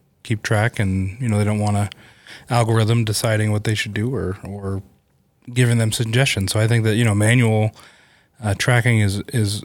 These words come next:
just as beneficial. It gives you the data and, and helps you keep track of what you're doing and where you're going, where you wanna go.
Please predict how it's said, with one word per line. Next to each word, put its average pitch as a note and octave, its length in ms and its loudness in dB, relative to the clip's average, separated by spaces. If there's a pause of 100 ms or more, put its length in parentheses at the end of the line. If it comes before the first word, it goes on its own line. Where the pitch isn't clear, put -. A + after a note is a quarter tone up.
(1160)
just C3+ 200 4
as C3 80 2
beneficial. A#2+ 720 2
It A2+ 80 0
gives A2+ 160 2
you A2+ 60 2
the G#2+ 100 2
data G#2 320 2
and, G2+ 300 2
and G2+ 140 0
helps A2 220 -2
you G#2+ 80 -6
keep G#2+ 140 -2
track A2+ 280 -2
of F#2+ 200 -2
what A#2 200 -2
you're A2 80 -2
doing A2 260 2
and G2 140 0
where G2 100 2
you're G2 100 0
going, G2+ 220 -2
where A2 120 2
you A2 80 2
wanna G2+ 200 -2
go. G2+ 200 -2